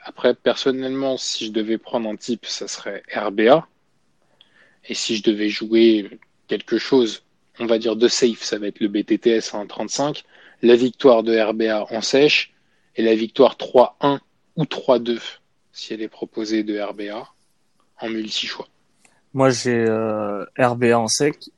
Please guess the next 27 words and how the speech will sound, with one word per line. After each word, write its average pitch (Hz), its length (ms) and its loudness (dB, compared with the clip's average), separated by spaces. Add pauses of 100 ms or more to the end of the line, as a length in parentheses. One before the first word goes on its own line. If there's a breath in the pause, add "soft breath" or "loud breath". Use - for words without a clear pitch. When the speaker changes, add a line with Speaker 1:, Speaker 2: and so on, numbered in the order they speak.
Speaker 2:
et 127 200 4
R 127 140 4
B 127 80 0
A 127 160 6
B 123 140 0
T 117 140 -4
T 123 120 0
S 120 380 0
à, 120 280 2
à 117 60 -2
deux 120 160 -2
vingt. 113 220 -6 (400 soft breath)
Seul 165 180 2
truc, 156 220 2
Speaker 1:
Ben 104 60 0
voilà. 104 300 -4
Speaker 2:
le 120 140 -4
seul 139 160 0
truc 143 240 -2
avec 120 220 0
Cilic, 123 420 -6
on 120 120 -4
en 113 100 2
parlait 113 240 6
en 107 80 2
préambule, 117 560 0 (560)
attention, 127 560 0